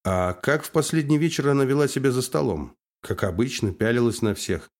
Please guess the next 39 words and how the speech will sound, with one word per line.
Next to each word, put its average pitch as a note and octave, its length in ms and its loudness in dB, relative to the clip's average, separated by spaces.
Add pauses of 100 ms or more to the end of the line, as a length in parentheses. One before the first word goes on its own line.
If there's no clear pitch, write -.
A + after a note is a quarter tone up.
(600)
Я G3 200 2
не F3+ 100 2
понимаю F3+ 460 2
этого. D#2 340 -2
По-моему, D3+ 520 2
ей C3+ 280 0
от B2 100 0
близости C3 460 0
к A#2 100 -4
нам C#3+ 220 2
только C3+ 300 0
хуже. D#2 420 -2 (680)
Она D#3+ 180 4
начинает D#3 500 2
на C#3 80 4
что-то D3 280 0
надеяться, A#2+ 920 2
а - 20 0
всё A#2+ 180 -2
равно B2+ 280 2
у B2+ 40 4
неё G#2+ 240 2
в F#2 60 -2
жизни G2 280 0
ничего F2+ 400 -2
не F2+ 120 2
будет. E2 360 -4
И E2 100 -2
зачем E2+ 400 0
ей B2 140 4
высшее G#2 380 0
образование, G2+ 680 2
если F#2 220 -2
она G2 180 2
всё G#2 160 -2
равно G2+ 260 2
будет E2 220 -6
стричь - 320 -4
кусты? F2 500 -4